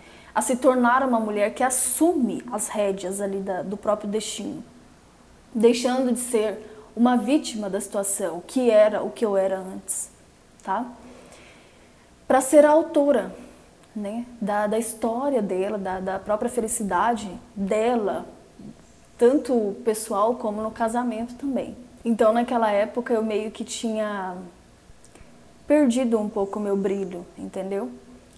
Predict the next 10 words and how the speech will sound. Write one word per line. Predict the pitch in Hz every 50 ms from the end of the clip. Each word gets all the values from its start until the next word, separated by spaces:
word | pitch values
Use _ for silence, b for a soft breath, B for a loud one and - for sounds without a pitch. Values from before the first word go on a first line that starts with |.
| - - -
Então, | 214 202 - 226 226
eu | 233
deixei | 220 254 262 247 - - 294 285 311
de | 285 269
escrever | 247 - - 220 208 202 208 202
minha | 202 202 202
própria | - - 202 196 196 202
história. | 196 - - - 196 180 170 170 151 - - - - - - - - - - - - - - - b b b b b b b b b - - -
E | 226 233
eu | 247 262 277 294 302 311 311 311 311